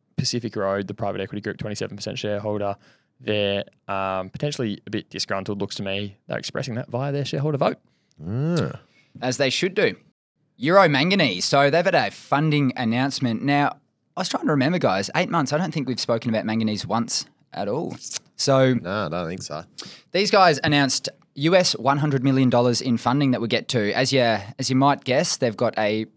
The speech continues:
Speaker 3: project in Europe. It's in the Czech Republic and adds the only manganese resource in the E U, which gives it strategic importance, which we'll get into in relation to the Critical Raw Materials Act, which we've spoken about in the past a bit. So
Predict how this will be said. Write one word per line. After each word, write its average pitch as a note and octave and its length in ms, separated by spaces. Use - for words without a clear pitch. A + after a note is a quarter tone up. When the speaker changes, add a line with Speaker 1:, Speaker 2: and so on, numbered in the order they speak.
Speaker 3:
project C3 440
in A2 260
Europe. D#3+ 280
It's - 140
in B2+ 100
the A#2+ 180
Czech - 360
Republic G#2+ 540
and C3 80
adds C3+ 160
the C3 160
only D3 340
manganese A#2+ 500
resource A2 560
in C3+ 140
the B2+ 120
E G#2+ 80
U, G#2+ 300
which A#2+ 160
gives A#2 180
it - 200
strategic - 640
importance, A#2+ 520
which - 120
we'll A2+ 80
get G2 140
into G2 500
in B2 80
relation B2 320
to A#2 80
the A2 60
Critical A2+ 480
Raw G#2+ 180
Materials G#2+ 500
Act, G2 180
which G#2 140
we've G2+ 100
spoken G#2 300
about G2+ 220
in G2 80
the F#2+ 60
past G2 340
a A2 40
bit. G2 220
So A#2 320